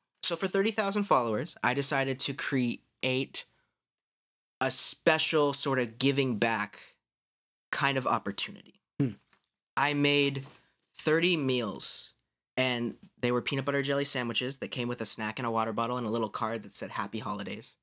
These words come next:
Speaker 2: That's awesome.
Speaker 1: And I gave them out to people who really needed it. We went to homeless parks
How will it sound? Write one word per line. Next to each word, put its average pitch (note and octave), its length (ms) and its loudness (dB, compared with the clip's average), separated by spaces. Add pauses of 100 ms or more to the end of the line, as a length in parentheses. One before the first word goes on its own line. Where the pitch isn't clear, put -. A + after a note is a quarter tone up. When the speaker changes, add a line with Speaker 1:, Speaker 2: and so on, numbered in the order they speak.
Speaker 2:
That's - 220 -14
awesome. - 220 -12 (400)
Speaker 1:
And A2+ 340 -6
I G#2+ 300 -6
gave C3 240 -2
them C3 180 -4
out A2 180 -4
to - 80 -18
people G#2 260 -10
who G#2+ 100 -6
really G#2 220 -4
needed G#2 260 -6
it. D#2 200 -20
We A2+ 80 -6
went A2+ 180 -6
to A2+ 60 -8
homeless B2 380 -6
parks - 560 -10